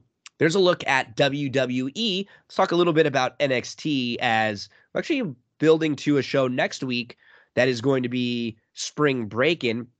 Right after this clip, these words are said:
But we opened up this show with the N X T Tag Team Championship. And again, I don't think Gallus is a great group of characters.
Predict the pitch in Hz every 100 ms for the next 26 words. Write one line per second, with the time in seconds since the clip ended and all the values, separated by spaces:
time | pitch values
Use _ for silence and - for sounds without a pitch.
0 | _ _ _ _ - 120 120 143 120 123
1 | 139 113 175 - 120 110 117 - _ _
2 | _ 110 120 107 _ _ _ _ - 107
3 | 120 117 - 123 107 123 117 120 123 104
4 | 117 117 127 123 117 139 - _ _ _
5 | _ - 143 131 _ _ - - _ -
6 | 156 190 151 165 214 _ - 180 196 _
7 | _ _ - 127 147 180 170 - - 156
8 | 143 127 127 104 117 127 139 - _ _
9 | _ _ _ _ - 135 135 120 95 -
10 | 113 135 160 185 202 247 262